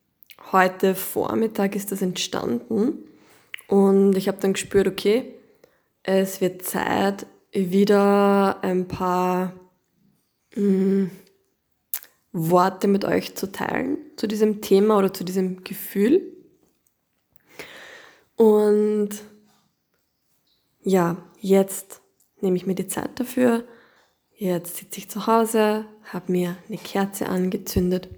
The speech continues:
Der Heizkörper blubbert im Hintergrund und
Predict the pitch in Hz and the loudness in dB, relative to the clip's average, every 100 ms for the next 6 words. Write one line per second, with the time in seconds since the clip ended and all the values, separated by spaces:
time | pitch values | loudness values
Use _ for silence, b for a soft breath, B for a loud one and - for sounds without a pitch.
0 | _ _ _ _ _ _ b b b b | _ _ _ _ _ _ b b b b
1 | b - 170 170 - - 180 - 180 185 | b -4 -2 -2 -6 -6 -6 -4 -4 -2
2 | 196 - _ _ _ _ - 196 196 196 | -4 -12 _ _ _ _ -12 2 6 6
3 | 202 202 202 208 196 202 196 190 - 190 | 4 2 0 -4 0 -2 0 -4 -2 0
4 | 190 190 196 180 180 | 0 0 -2 -2 -2